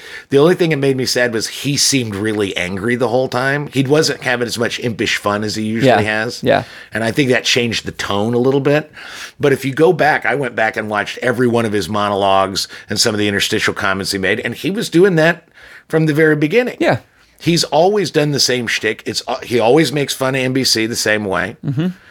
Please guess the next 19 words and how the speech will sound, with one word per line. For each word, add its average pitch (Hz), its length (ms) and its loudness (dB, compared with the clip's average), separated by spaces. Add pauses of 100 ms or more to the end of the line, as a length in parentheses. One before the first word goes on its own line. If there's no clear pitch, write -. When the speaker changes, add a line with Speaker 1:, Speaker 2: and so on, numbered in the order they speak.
(120)
Speaker 1:
He 127 160 0
always 123 300 4
makes 135 240 0
fun 127 220 0
of 127 80 -2
the 127 80 0
Golden 117 260 2
Globes, 110 320 0
that 107 100 0
it's 104 140 -4
a 104 60 0
waste 98 320 0
of 104 100 -8
fucking 107 320 0
time 95 300 2
and 104 60 -2
it's 95 120 -2
too - 180 0
long. 90 440 -2